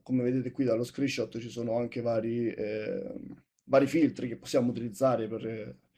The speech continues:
eh, cercare la soluzione che più risponda alle nostre esigenze. Una volta indi-, una volta individuata, eh, la nostra soluzione, che nel nostro caso è un semplice sito web,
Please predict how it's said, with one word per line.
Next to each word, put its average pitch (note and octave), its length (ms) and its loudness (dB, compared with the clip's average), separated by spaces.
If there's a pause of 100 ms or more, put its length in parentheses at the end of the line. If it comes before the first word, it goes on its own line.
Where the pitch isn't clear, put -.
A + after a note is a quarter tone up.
(340)
eh, A2+ 260 -2
cercare C3+ 360 2
la B2+ 100 6
soluzione C3 500 2
che B2 120 -2
più E3 160 6
risponda C#3+ 560 4
alle A2+ 100 2
nostre A2+ 300 -4
esigenze. G2+ 720 -4 (920)
Una F3 180 12
volta G#3 220 10
indi-, F3 200 8
una D#3+ 100 8
volta F#3+ 200 10
individuata, D3+ 880 6
eh, A#2+ 340 2
la A2 140 2
nostra B2 240 -2
soluzione, B2 760 -2
che B2 100 -8
nel G#2 140 -4
nostro A2 280 -6
caso A2+ 380 0
è G#2 120 -2
un G2 280 -6
semplice B2 380 0
sito B2+ 240 0
web, G2 420 0